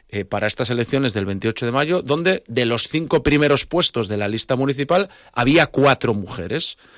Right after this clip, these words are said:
De hecho, en los, eh, siete primeros puestos, eh, había, eh, cinco mujeres. Han apostado por una lista femenina y se han encontrado con la sorpresa de que el pesoe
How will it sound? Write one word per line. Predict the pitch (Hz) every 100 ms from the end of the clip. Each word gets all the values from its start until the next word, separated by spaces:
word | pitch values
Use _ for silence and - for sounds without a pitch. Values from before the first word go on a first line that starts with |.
| - - _
De | 101 95 123
hecho, | 127 175 180 -
en | 123 110
los, | 110 110 -
eh, | 117 113 110 107
siete | - 147 143 135
primeros | 135 139 135 -
puestos, | 160 - 202 202 - - -
eh, | 110 113 110
había, | 107 104 127 165 160
eh, | -
cinco | 110 - 160 143 131
mujeres. | 113 107 208 175 107 - _ _ -
Han | 110
apostado | 117 107 - 123 104
por | 104
una | 101 107
lista | 113 - 113
femenina | - - 120 135 170 190 233 - _ - -
y | 107
se | -
han | 123
encontrado | 123 123 127 131 123
con | 127 127
la |
sorpresa | 120 135 117 151 170
de | 151 131
que | 175 -
el | - 139
pesoe | - 127 117 160 170 196